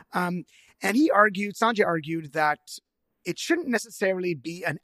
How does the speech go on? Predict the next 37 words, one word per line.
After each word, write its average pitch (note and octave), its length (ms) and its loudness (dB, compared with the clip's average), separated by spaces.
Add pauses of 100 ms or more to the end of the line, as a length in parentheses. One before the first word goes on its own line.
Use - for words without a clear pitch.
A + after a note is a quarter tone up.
add-on A#2+ 680 -2 (360)
value. B2 520 -2 (840)
In G3 100 4
other A#3 160 6
words, G#3+ 340 -4 (300)
it, E4+ 160 -10
uh, A3+ 100 -4 (100)
it, - 180 -12 (500)
and G3+ 160 4
I G3+ 40 4
don't G3+ 60 2
wanna G3 140 4
put F#3 160 -8
words E3+ 300 -4
in D#3 80 -10
Sanjay's D3 340 -6
mouth, G3 320 0
and, D#3 180 -6
and, D#3 140 -14
and D3+ 100 -16
Sanjay, D3+ 200 -6
I'm C#3+ 80 -10
sure, D3 160 -6
will C#3+ 40 -6
correct - 320 -4
me C#3+ 120 -6
if C3 100 -10
I'm C3+ 200 -12
wrong G3 300 0
here. B2 260 -8 (360)
Um, D#3 240 -4 (880)
but G3+ 200 2 (180)
to A3+ 100 4
me, C#4+ 180 2
it C4 100 -4
seemed G#3+ 260 -4
like F#3 200 2